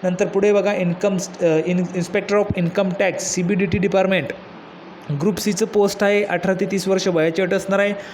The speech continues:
पुढे आहे इन्स्पेक्टर, सेंट्रल एक्साइज डिपार्टमेंटमध्ये तुम्ही इन्स्पेक्टर बनू शकता.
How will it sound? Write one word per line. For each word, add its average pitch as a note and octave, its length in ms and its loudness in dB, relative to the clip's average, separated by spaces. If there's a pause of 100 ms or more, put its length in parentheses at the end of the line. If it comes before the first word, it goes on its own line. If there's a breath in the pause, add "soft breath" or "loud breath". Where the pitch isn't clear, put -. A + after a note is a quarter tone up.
(260 loud breath)
पुढे G#3 160 2
आहे G3 180 4
इन्स्पेक्टर, G3+ 580 2
सेंट्रल G3 400 2
एक्साइज G3+ 420 2
डिपार्टमेंटमध्ये G3 600 2
तुम्ही G3 220 0
इन्स्पेक्टर F#3 420 -2
बनू F#3+ 220 0
शकता. F3+ 420 -2